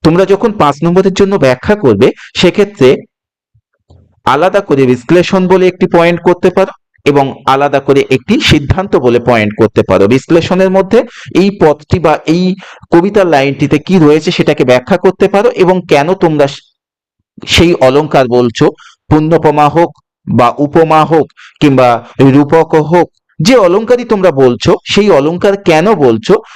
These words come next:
সেই অলংকারের সংজ্ঞার প্রেক্ষাপটে সেটা বলা যেতে পারো, তাহলে কিন্তু উত্তরের কোয়ালিটিটা অনেকটা ভালো হবে। পরের প্রশ্ন, "এমন মানব জমিন রইল পতিত, আবাদ করলে ফলতো সোনা।" মানব রূপ জমিন, মানবের সঙ্গে জমিনের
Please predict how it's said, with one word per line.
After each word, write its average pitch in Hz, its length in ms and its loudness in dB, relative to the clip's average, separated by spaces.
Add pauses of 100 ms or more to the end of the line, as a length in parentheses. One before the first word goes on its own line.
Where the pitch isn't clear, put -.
(120)
সেই 208 260 0
অলংকারের 170 580 0
সংজ্ঞার 185 500 0
প্রেক্ষাপটে 151 560 -2
সেটা 143 300 0
বলা 120 260 2
যেতে 104 240 -2
পারো, 104 320 0
তাহলে 110 320 -2
কিন্তু 123 260 -2
উত্তরের 113 340 0
কোয়ালিটিটা 117 540 0
অনেকটা - 280 0
ভালো 107 340 -2
হবে। 82 240 -6 (1200)
পরের 226 200 0
প্রশ্ন, 147 380 -2 (360)
"এমন 151 360 -2
মানব 120 560 0
জমিন 131 600 2
রইল 110 340 2
পতিত, 123 500 -2 (160)
আবাদ 107 560 0
করলে 95 420 2
ফলতো - 480 0
সোনা।" 95 440 -2 (200)
মানব 135 520 0
রূপ 208 280 -2
জমিন, 131 500 0 (260)
মানবের 151 520 2
সঙ্গে 190 420 -2
জমিনের 151 500 0